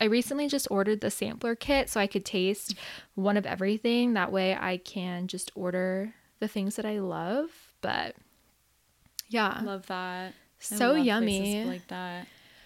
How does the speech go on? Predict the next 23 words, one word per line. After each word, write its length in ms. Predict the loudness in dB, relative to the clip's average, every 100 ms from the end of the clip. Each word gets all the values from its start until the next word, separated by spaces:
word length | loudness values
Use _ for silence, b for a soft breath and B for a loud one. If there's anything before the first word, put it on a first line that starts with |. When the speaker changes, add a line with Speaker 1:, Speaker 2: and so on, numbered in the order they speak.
| b b
Speaker 1:
So 160 | 8
yeah, 220 | 10 10 8
I'm 140 | 6
so 180 | 6 4
excited 480 | 6 8 8 8 8
that 100 | 6
I 100 | 6
found 340 | 4 4 6
those. 320 | 6 6 6
So 140 | 4 4
if 220 | 4 4
you're 260 | 6 6
kind 260 | 4 4 4
of 80 | 6
in 80 | 4
the 80 |
same 300 | 4 4 4
boat 380 | 4 6 8 8
and 120 | 6 4
you 120 | 4
have 300 | 6 4 2 2
dietary 560 | 4 6 4 2 2 2
restrictions 960 | 2 2 4 4 6 6 6 4 2